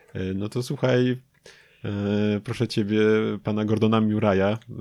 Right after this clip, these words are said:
pociągnęło w takim kierunku, w którym się pewnie nie spodziewałeś, a mianowicie, e, z testami swojego T pięćdziesiąt,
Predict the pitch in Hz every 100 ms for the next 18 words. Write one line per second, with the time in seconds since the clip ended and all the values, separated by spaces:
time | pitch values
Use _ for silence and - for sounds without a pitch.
0 | 98 101 95 - 107 120 107 101 107 104
1 | 117 - 110 - 104 98 110 104 107 104
2 | 107 101 101 - 104 98 90 110 127 -
3 | 101 104 107 110 104 90 101 120 131 -
4 | 101 98 95 - - 107 - 101 95 92
5 | _ _ - 113 - 101 101 104 107 107
6 | 95 101 120 -